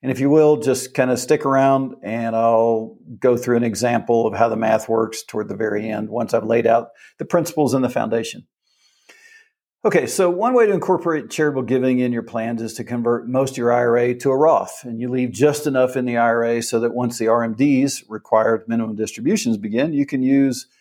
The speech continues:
the rules around something called qualified charitable donations, or Q C Ds in the world of acronyms as it goes to retirement planning.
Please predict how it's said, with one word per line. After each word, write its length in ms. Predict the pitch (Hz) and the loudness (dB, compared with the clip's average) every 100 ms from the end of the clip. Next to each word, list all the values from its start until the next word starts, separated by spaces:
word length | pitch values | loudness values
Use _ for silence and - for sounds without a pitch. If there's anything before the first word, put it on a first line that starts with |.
| _ _ _ | _ _ _
the 80 | |
rules 380 | 135 175 185 160 | 2 4 4 4
around 320 | 147 139 143 | 2 4 2
something 340 | 131 131 120 123 | 0 -4 -4 -4
called 520 | 123 120 120 113 107 _ _ | 0 2 4 0 -4 _ _
qualified 640 | - 131 120 120 120 117 107 | 0 2 2 2 2 2 -2
charitable 460 | - 113 110 113 | -4 -2 -2 -2
donations, 600 | 107 117 123 117 - 92 | 0 2 2 0 -6 -14
or 300 | - 104 104 | -10 -6 -6
Q 280 | - - 110 | -8 -10 -8
C 260 | 101 - 190 | -2 0 2
Ds 360 | 113 98 92 - | 0 0 -6 -10
in 100 | 104 | -8
the 80 | 95 | -2
world 220 | 101 98 | -2 -2
of 80 | 98 | 0
acronyms 720 | 104 - 107 123 151 135 - - | -2 0 -4 -2 -4 -6 -10 -10
as 120 | 98 | -10
it 120 | 98 | -4
goes 240 | 104 104 101 | -2 -2 -4
to 120 | 101 | -12
retirement 480 | 98 - 107 104 107 | -10 -6 -6 -8 -8
planning. 360 | 117 120 151 | -6 -4 -8